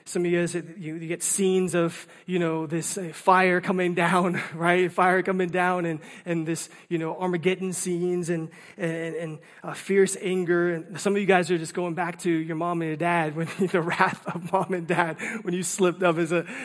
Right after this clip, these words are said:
as a kid. "Ah, I don't, don't unleash mom's wrath 'cause she's about to bring it here." I, I fully, I see some head nodding. You're like, "Yeah, they, they know what, uh, what I mean by that." But while wrath in the Bible refers to a very real,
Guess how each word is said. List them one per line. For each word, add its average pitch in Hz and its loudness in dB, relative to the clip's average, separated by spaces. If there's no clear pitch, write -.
as 175 0
a 170 -2
kid. 165 0
"Ah, 156 -2
I 151 -8
don't, 165 -10
don't 196 -2
unleash 196 2
mom's 190 2
wrath 190 6
'cause - 0
she's 202 2
about 180 2
to 180 2
bring 214 6
it 185 2
here." 185 4
I, 185 4
I - 2
fully, 202 0
I 185 0
see 185 -2
some 170 -2
head 175 -2
nodding. 175 0
You're 175 0
like, 165 -6
"Yeah, 180 0
they, 180 -2
they 185 -4
know 175 -2
what, 180 0
uh, 165 0
what 175 -4
I 175 0
mean 170 0
by 175 -2
that." 170 -4
But 180 0
while 202 8
wrath 202 2
in 190 2
the 185 2
Bible 175 4
refers 180 0
to 185 -6
a 170 -2
very 180 2
real, 180 -2